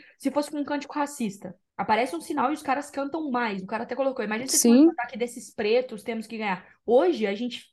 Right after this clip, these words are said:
Speaker 1: hoje a gente não, né? Porque a gente já tem mais consciência. Mas essas pessoas do estádio, acho que elas ficariam incomodadas com o racismo. Mas com a homofobia, elas não ficaram. E aí é essa, essa
Speaker 2: Uhum.
Speaker 1: questão, assim, de, não é que um é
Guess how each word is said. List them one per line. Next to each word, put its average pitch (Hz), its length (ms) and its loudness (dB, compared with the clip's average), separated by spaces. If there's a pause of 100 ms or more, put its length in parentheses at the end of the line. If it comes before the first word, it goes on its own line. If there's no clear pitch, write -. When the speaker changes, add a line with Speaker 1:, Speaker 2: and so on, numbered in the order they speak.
Speaker 1:
hoje 233 220 0
a 233 80 2
gente 269 320 -4
não, 220 160 0
né? 196 140 -4
Porque - 160 -6
a 220 40 -2
gente 220 140 -2
já 226 100 -2
tem 233 120 -6
mais 233 140 -4
consciência. 226 420 -6
Mas 196 160 -6
essas 240 260 -6
pessoas 233 380 -2
do 202 80 -8
estádio, 254 420 -2 (220)
acho 247 120 -8
que - 60 -4
elas 311 140 -6
ficariam 330 440 -4
incomodadas 220 600 -2
com 240 80 -8
o 226 40 -6
racismo. 202 480 -6 (300)
Mas 226 160 -4
com 269 180 -2
a 285 40 4
homofobia, 262 600 -2 (100)
elas 240 240 -2
não 254 120 -4
ficaram. 208 540 -6
E 220 100 -4
aí 247 260 0
é 269 160 2
essa, 277 240 -2
essa 214 240 6
Speaker 2:
Uhum. 208 40 4
Speaker 1:
questão, 226 460 -2
assim, 190 240 -4
de, 190 200 -4 (140)
não 233 140 2
é - 80 0
que 359 100 6
um 311 220 4
é 240 180 2